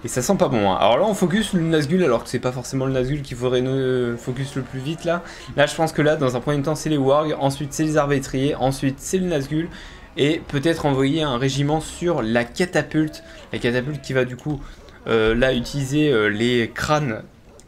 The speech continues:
et va intervertir, je pense, entre, euh, voilà, les boules de feu et les crânes. Parce qu'en fait, sur B F M deux, là, il y a une tactique qui est, que peu connaissent, mais qui est assez importante, c'est que si vous envoyez une, un crâne et une boule de feu,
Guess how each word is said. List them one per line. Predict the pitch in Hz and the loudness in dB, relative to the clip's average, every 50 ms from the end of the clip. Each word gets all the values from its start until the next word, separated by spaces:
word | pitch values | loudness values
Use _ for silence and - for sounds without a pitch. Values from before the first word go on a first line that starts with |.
| - | -4
et | - 139 139 143 147 95 107 117 | 0 0 2 2 0 -2 -4 -2
va | 131 131 123 - 131 | 2 2 2 2 0
intervertir, | 131 139 147 139 131 131 123 127 - 151 135 | 0 2 2 2 4 2 0 0 0 -2 -2
je | 127 123 | -2 -2
pense, | - 123 131 127 123 | -4 -4 -4 -2 -2
entre, | 113 110 - - 147 139 | -4 -4 -4 -2 0 2
euh, | 139 131 127 120 110 104 | 2 2 2 2 0 0
voilà, | 104 101 87 87 82 | 0 -2 -2 -2 -4
les | 90 95 113 | -2 -2 0
boules | 135 139 151 139 | 0 0 0 0
de | 143 135 | 0 -2
feu | 135 - 143 131 | 0 0 0 2
et | |
les | 120 117 | 2 2
crânes. | 113 - - 123 127 143 151 - - - - - - - - - - - - - - - - - - - - - - - - - - | 0 2 0 0 2 0 -4 -8 -12 -16 -18 -18 -20 -20 -20 -20 -20 -20 -20 -20 -20 -20 -20 -20 -20 -20 -20 -20 -16 -14 -14 -14 -12
Parce | - - | -14 -6
qu'en | - - 123 120 | -2 0 0 0
fait, | 123 170 - - 123 113 101 | 0 -2 -2 -2 -2 -4 -4
sur | - - 123 107 | -4 -4 -4 -2
B | 104 120 117 | -2 -2 -4
F | 117 - | -2 -2
M | - 127 | -2 -2
deux, | 123 151 | 0 0
là, | 127 92 90 90 | 2 2 0 0
il | 98 95 | -2 -4
y | 101 98 | -6 -4
a | |
une | 98 95 | -4 -4
tactique | 110 107 - - 156 - - | -6 -6 -8 -10 -12 -12 -8
qui | - 107 | -6 -4
est, | 92 90 87 87 87 90 90 - - - - - - - - - - - - - - - - | -4 -4 -4 -6 -8 -10 -12 -14 -18 -20 -20 -20 -20 -20 -20 -20 -20 -20 -20 -20 -20 -20 -10
que | - 92 | -8 -8
peu | 87 - - 131 131 123 117 - - - - - - | -8 -4 -2 0 0 0 0 -4 -12 -20 -20 -14 -4
connaissent, | - 135 127 127 127 127 - - | -2 0 2 2 2 0 0 -2
mais | 110 107 107 | -4 -4 -6
qui | 104 - - 113 104 101 101 98 | -6 -6 -2 0 2 2 4 4
est | |
assez | 98 101 101 - 170 | 2 2 0 -2 -4
importante, | 160 151 151 131 - 147 160 - - | -2 -2 -2 -2 -2 -2 -2 -2 -2
c'est | - - 120 | -2 -2 -2
que | 117 - 127 123 | 0 0 -2 -2
si | 123 - - 226 220 | -2 -4 -6 -4 -4
vous | 208 175 147 | -4 -4 -2
envoyez | 143 135 127 135 147 156 160 151 131 | -2 -2 0 -2 -2 -2 -4 -4 -4
une, | 120 110 | -4 -4
un | 104 98 101 98 101 | -4 -2 -2 -2 -4
crâne | 101 - - - 180 175 160 127 98 95 - - - - - - - - - - | -4 -6 -4 -2 -2 -2 -2 -2 -6 -8 -12 -18 -20 -20 -20 -20 -20 -18 -8 -2
et | 190 139 143 139 | 0 2 2 2
une | 131 120 120 | 2 0 0
boule | 123 120 | 0 0
de | 110 107 104 | 0 -2 -2
feu, | - - 143 180 196 | -2 0 0 0 0